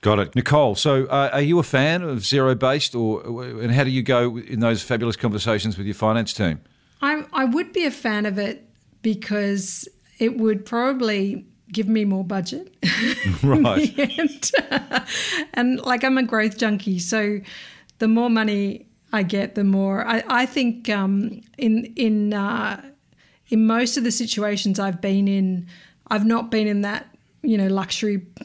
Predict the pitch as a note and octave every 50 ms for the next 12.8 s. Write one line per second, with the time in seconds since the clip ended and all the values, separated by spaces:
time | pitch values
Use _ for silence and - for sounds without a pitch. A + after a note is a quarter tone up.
0 | - _ - - G#3 F#3 F#3+ G3 G3 - G#3 G3+ G3 G3 G3 G3 F#3+ F#3+ G3 G3+
1 | G#3 G3 E3+ - G#3 G3+ - - - - - A3 G3 F#3+ G3+ A3 A3+ - - A#3
2 | A#3 A#3 - D#4 F4 G#4 - - - G#3 G3 A#3 A#3 A#3 A3+ G#3+ F#3+ G#3+ G#3+ G3+
3 | G3+ G3 G3+ G3+ F#3+ - - A3+ A3 A#3 A#3+ A#3+ A#3 A#3+ A#3 A#3+ B3+ A3+ A#3 A#3+
4 | A3+ A3 - - - - - A#3 A#3 A#3 A3+ - - A3+ A3 A3 A3+ A3+ A3 G3+
5 | A3+ G#3+ G#3+ G#3+ G#3+ G#3+ A3+ A#3 A3+ A3+ A#3 A3+ - A#3 G#3+ B3+ A#3+ A3+ - C#4
6 | D#4 - D3+ C#3 A2 A2 A#2 A#2+ G#2 A#2 A2+ G#2+ A2 A2 A#2 A#2+ - D#3 - -
7 | - - - C#4 - - D4+ - - - B3 A3+ - D#4 E4+ G4 - G4 F4+ D4
8 | C4 - - - - A3+ A3+ A3+ A#3 A#3+ A3+ A#3 A#3 A3+ G#3+ G#3+ - A#3+ G#3+ G#3+
9 | G#3 G3 G3 - - - - G3+ A3 A3 G#3 A3+ A#3 A#3 A#3 A3+ G#3+ G3+ G3 -
10 | G#3 F3 - G#3+ G3 F#3+ G3 G3 F3 A3+ G#3+ - - - - - - - - -
11 | - - - - - A3 A3 A3 A3 A3 A3 A3 - - - A#3+ A#3+ B3 B3+ C4
12 | C4 C4 B3 B3 A#3 - - A3+ A3 G#3+ G#3 G#3+ G#3+ - -